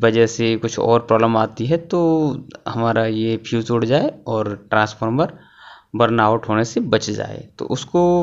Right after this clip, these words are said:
सेफ्टी के हिसाब से देखा जाए तो ये यहाँ लगाया जाता है, इसलिए। आगे देखते हैं। देखिए, सेकंड ड्राइंग में, स्कीम में देखते हैं तो क्या है, एक फ्यूज़ डीसी पे भी यूज़ करते हैं हम।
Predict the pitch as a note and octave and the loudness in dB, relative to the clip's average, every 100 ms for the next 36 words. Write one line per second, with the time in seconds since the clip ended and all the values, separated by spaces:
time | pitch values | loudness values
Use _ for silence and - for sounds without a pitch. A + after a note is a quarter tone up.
0 | E3+ - _ _ _ _ _ _ _ _ | -2 -14 _ _ _ _ _ _ _ _
1 | _ _ - - C#3 - - D3+ D3 C#3+ | _ _ -16 0 0 0 0 2 6 4
2 | C#3+ C#3+ C#3 C#3+ C#3+ C4+ D4 - C3 C#3 | 4 2 4 4 2 2 -2 -2 0 2
3 | B2+ G3+ C4+ A#2+ A2 A2 A2+ A#2 A#2+ B2+ | 2 2 0 0 2 2 2 2 2 0
4 | B2 C3+ F3+ B3+ - _ - - - - | 0 0 -2 -2 -8 _ -20 -20 -20 -20
5 | _ - C#3 F3 F#3 F#3+ G3 A3+ A3+ G#3 | _ 0 2 4 2 0 0 0 -2 0
6 | A3 - D#3 F#3+ G3 F3+ - _ _ - | 2 4 4 4 0 -2 -10 _ _ -20
7 | C3 C3+ D3+ F3 F3 E3+ E3+ F3 D#3+ D#3 | -2 4 6 6 4 2 2 2 2 0
8 | D#3 E3+ F3 E3+ E3 E3 E3+ E3+ F3+ - | 2 4 4 0 0 2 2 0 -2 0
9 | F3+ F#3 C#3 C#3 C3+ D3+ C#3 A2+ A2 A2+ | 0 2 2 2 2 2 2 2 -2 -2
10 | G#2+ - A2 - A2+ G#2 A2 - | -4 -2 -2 -2 -4 -4 -6 -10